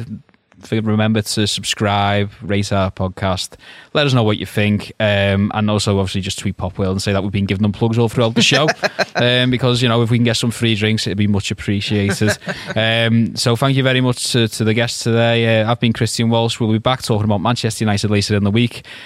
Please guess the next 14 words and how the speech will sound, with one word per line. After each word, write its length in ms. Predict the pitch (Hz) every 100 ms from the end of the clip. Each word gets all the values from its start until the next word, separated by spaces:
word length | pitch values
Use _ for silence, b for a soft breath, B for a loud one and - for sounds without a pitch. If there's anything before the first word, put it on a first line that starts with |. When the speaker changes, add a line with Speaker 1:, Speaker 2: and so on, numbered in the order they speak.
| B
Speaker 1:
Uh, 280 | - 101 104
just 360 | 107 113 - -
savour 360 | - 120 120
Alisson 360 | 120 113 - 113
Becker's, 420 | 107 - 107 98
uh, 300 | 101 98 95 -
fantastic 580 | - 104 - 107 110 -
save, 460 | - 110 113 110
and, 260 | 107 107 107
uh, 180 | 107 107
we'll 140 | 107
see 220 | - 123
you 60 | 117
soon. 360 | - 120 135